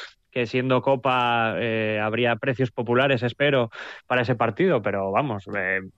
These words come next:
me, me, me da igual casi dónde. O sea, yo creo que la experiencia de vivir un derbi copero, tal y como se ha revalorizado el torneo de la Copa del Rey en los últimos años, me gustaría vivirla, sin duda, sí, sí.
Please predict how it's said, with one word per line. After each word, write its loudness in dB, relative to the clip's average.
me, -2
me, 0
me 4
da 4
igual 2
casi 0
dónde. 2
O 0
sea, 2
yo 2
creo 0
que 2
la 4
experiencia 0
de 4
vivir 2
un 2
derbi 2
copero, 2
tal 0
y 0
como 0
se -2
ha 2
revalorizado 2
el 0
torneo -2
de 4
la 2
Copa 0
del 2
Rey 2
en 0
los -2
últimos -4
años, 0
me -8
gustaría 0
vivirla, 2
sin -10
duda, -6
sí, -4
sí. -14